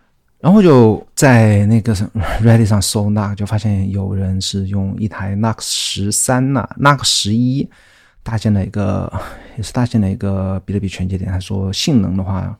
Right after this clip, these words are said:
可能是超过数位派四要十倍以上啊。然后我就已经人家来了信息，我就买入了一台 Nuc 十三，也是 Intel 放弃 Nuc 这个产品，把它卖给华硕之前的唯一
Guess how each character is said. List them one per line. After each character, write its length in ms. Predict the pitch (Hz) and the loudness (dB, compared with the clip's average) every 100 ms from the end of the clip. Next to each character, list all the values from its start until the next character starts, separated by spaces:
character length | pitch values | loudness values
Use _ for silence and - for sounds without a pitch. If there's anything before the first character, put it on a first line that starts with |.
| - | -14
可 180 | - | -10
能 100 | 98 | -8
是 140 | 95 - | -8 -10
超 180 | - 101 | -8 -6
过 300 | 98 95 95 _ _ _ | -4 -6 -10 _ _ _
数 200 | - 131 | 0 2
位 80 | 101 | 2
派 180 | 120 107 | 0 -2
四 300 | - 113 98 | -2 -2 -4
要 120 | - _ | -6 _
十 360 | - - 92 98 | -6 -4 -6 -2
倍 220 | 120 98 | 0 0
以 140 | - | -2
上 260 | 90 104 87 | -6 -4 -4
啊。 340 | 80 65 87 - | -8 -10 -14 -4
然 120 | - 120 | 2 6
后 140 | 156 | 6
我 60 | 113 | 6
就 100 | 113 | 4
已 60 | |
经 120 | 104 | 4
人 120 | 107 95 - _ _ _ | 0 -2 -8 _ _ _
家 120 | 113 | 2
来 160 | 98 95 | 2 2
了 80 | 104 | 0
信 260 | - 107 | 2 0
息， 80 | 98 | 2
我 100 | 95 | 2
就 160 | 98 104 | 2 2
买 200 | 95 95 | 2 0
入 160 | 107 | 0
了 60 | 113 | 0
一 40 | |
台 320 | 101 - 95 95 90 - | -2 -6 -6 -6 -8 -6
Nuc 220 | 110 117 98 | -2 -2 -2
十 240 | - - | -8 -8
三， 540 | 95 - - 107 110 107 | -8 -6 -4 -2 -2 -4
也 160 | - 95 | -8 -8
是 400 | - 98 95 90 | -4 -2 -2 0
Intel 520 | 120 120 143 120 92 - _ _ | 0 2 0 -2 -2 -6 _ _
放 220 | - 180 127 | -6 -2 -2
弃 160 | - | 0
Nuc 200 | 107 104 | 0 0
这 60 | 101 | -2
个 60 | 104 | -4
产 160 | - | -2
品， 160 | 101 92 | -4 -4
把 100 | 87 | -4
它 140 | 98 | -4
卖 220 | 110 131 | -2 -4
给 100 | 98 | -4
华 300 | 95 - 78 | -8 -8 -8
硕 200 | 92 123 | -4 -2
之 160 | 104 120 | -2 -2
前 220 | 123 92 | -4 -4
的 140 | 95 98 | -4 -2
唯 200 | 113 110 | -2 -2
一 140 | 123 | -4